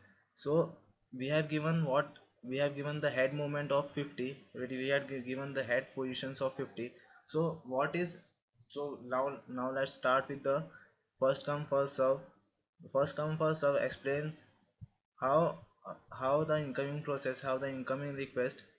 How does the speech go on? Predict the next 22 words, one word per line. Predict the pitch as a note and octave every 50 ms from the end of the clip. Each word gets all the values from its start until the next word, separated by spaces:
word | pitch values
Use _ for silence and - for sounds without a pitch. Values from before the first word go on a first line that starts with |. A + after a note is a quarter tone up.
| _ _ -
is | C3 B2+ - -
served | C3+ C3 C#3 D3 C#3+
first, | - - C3+ C3+ D3 D#3 - - - - _ -
and | B2+ B2+ C3+ C3
then | C#3+ D3 D#3 E3 D#3+
the | D3+ D#3+ E3 E3+ E3 D#3+ D#3+ D3+ B2 - - - _ _ _
next | A#2+ C3 C3+ D3+ - - - -
incoming | C#3+ C#3+ C#3 C3+ C#3 C#3+ D3 D3 D3
processes, | D3+ D3 C#3 C#3 C3+ B2+ B2+ C3+ C3+ C3+ - - - - _ _ _ _ -
then | C3 C3+ D3 D3+ - - - A2+
next | B2+ C#3 C#3 - - -
incoming | C#3 C#3 B2+ C#3 C3+ C#3 C#3+ C#3
request | B2+ B2 - - C3 C3+ C3+ - - - _ _ _
serve | - - B2+ B2+ C3+ C3+ B2 - - -
the | B2 A#2+ A#2 A#2
next. | A#2 A2 G2 G2 - - - - _ _ _ _ _ _ _ _ _ _ _ _ _ _ _ _ _ _ _ _ _ _ _ _ _ _ - - _ _ _ _ _ -
And | A#2+ A#2+ A#2 A#2 A#2+ A2 - - _
we | A#2+ B2 B2+
have | C3+ C3+ C3+ C#3 C#3+ C#3 - - - _ _ _ _ _ _ _ -
fifty, | C#3 B2 - - C#3 C#3+ C#3+ - - - - _ - - _ _ _ _ _ _ _ _ _ _ _ _ _
fifty, | - B2 - - C#3+ C#3+ C#3+ D3 D3 C#3+ - - - - - _ _ _ A2+
given, | A#2 B2+ B2+ C3+ C#3+ D3 C#3 -